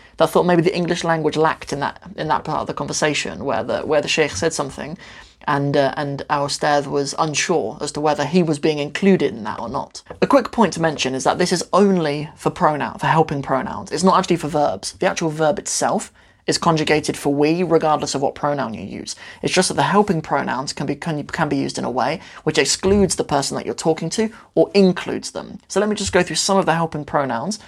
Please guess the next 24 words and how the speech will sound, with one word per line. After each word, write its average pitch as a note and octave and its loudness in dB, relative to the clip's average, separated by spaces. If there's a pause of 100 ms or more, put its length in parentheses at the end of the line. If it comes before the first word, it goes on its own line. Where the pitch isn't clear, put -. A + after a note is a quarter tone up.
(260)
to, D#3 -4
just D#3 0
to E3 0
demonstrate D3+ 2
that C3+ 2
so - -4
you C3 -6
can C#3 -6
hear C#3 -4
it A2+ -8
a - -10
little G2 -10
bit. - -12 (160)
So G#3+ 8
with F#3+ 8
wa, E3+ 4
I D#3 -2
mentioned D3+ -2
wainu F3 4
is D#3+ 0
inclusive, C#3+ -2 (160)
wanu E3+ 4
is F#3+ 0
exclusive. - -4